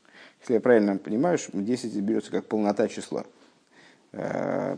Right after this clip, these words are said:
полнота дробления. Э, «Вемаше никра бешем малкис». И, а то, что они называются королевными, «гу кибе мишна и лейку зу бегилуй».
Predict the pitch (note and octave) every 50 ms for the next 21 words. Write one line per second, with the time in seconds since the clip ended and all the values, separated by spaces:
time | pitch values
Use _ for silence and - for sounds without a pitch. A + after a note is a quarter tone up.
0 | - - F#2+ G2+ F#2+ F#2+ F#2 - A2 G#2+ F#2+ G2 G2 F#2+ G2 G2+ G2 F#2 D2 G#1+
1 | - - - - - - - - - - - - - A2+ A2+ A2+ A2 A2 G#2+ A2+
2 | C#3 C3+ C#3+ E3+ G3 A3 G3+ G3+ - F3+ F3 D3 C#3 C#3+ C#3+ - C#3+ C3+ C3 C3+
3 | B2+ - - C#3+ C3+ C#3 C#3+ - - A2+ A2+ C3 D#3+ F3+ F#3+ F3+ - - C#3 C3+
4 | C3+ C3+ C3+ - - - - - C#3 C3 B2 - - C#3 B2+ - - F#3+ G3 -
5 | - D#3 D3 C3+ C3+ C#3+ C#3+ C3+ C3+ C3 A#2+ A2 C3 B2+ B2+ C3 C3 B2+ B2+ B2+
6 | - - A#2 - C3 C3+ C3+ B2+ B2+ C3 B2 A#2+ B2+ A#2+ B2 B2+ B2 B2+ - -
7 | - - - - A2 G#2+ G#2 B2 D#3+ F3+ E3 E3+ - - D#3+ C#3 A#2 A#2+ A#2 A2+
8 | A2+ C#3 F3+ G#3 G3+ - - A3+ A#3 A3 F3+ D3 C3+ B2 A2+ - - - B3 B3
9 | D#3+ B2+ D3+ F#3 F#3+ E3 D#3+ E3+ C#3+ A#2 A#2 A2+ G#2+ G2+ G2 F#2+ G2 G#2